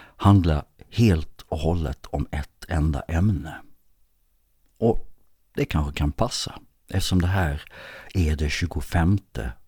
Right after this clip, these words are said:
avsnittet. Så istället för best of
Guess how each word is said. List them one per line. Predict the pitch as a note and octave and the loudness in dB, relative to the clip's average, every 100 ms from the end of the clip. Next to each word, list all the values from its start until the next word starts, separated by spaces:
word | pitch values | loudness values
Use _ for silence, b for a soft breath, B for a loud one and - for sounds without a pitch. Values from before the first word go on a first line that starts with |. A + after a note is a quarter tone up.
| - | -6
avsnittet. | F#2 G2 - - - - _ - - - - _ _ - B B B | -2 0 -2 -4 -14 -18 _ -20 -20 -20 -20 _ _ -18 B B B
Så | - F2+ F#2 | 4 6 6
istället | F#2 - G#2 F#2 | 4 2 2 2
för | - E2+ D#2 B B B - - D2 - | 4 4 4 B B B -20 -12 -4 6
best | G2 - - - - _ | 6 6 -2 -4 -20 _
of | G#2+ - - - | -2 -2 -4 -8